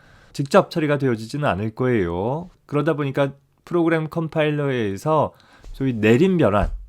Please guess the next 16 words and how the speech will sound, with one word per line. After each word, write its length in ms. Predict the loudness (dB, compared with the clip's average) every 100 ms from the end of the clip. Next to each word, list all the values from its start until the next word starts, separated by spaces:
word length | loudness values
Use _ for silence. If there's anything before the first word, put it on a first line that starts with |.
| -18
넓은 500 | -4 2 2 2 0
범위의 320 | 2 2 2 0
데이터를 560 | -2 -2 -4 -4 -4
좁은 340 | -2 0 0 2
범위의 360 | 2 2 -4
변수에다 420 | -2 -6 -4 -2
집어넣을 420 | -2 -2 -4 -4 -6
수 120 | -8
있도록 480 | -8 -2 0 0 -2 -18 _ _ 0
더블형수를 1040 | 2 4 4 4 0 -4 -2 0 2 0
정수처럼 960 | -2 0 0 -2 -4 -8 -4 -2 0 -2
변환해서 600 | 0 0 2 0 0 -4
집어넣게 440 | -4 -4 -4 -6
되는데 720 | -8 -6 -6 -6 -2 0 -2 -6 _ _ _ _ _
그러다 360 | 0 4 4
보면 460 | 4 0 2 2 2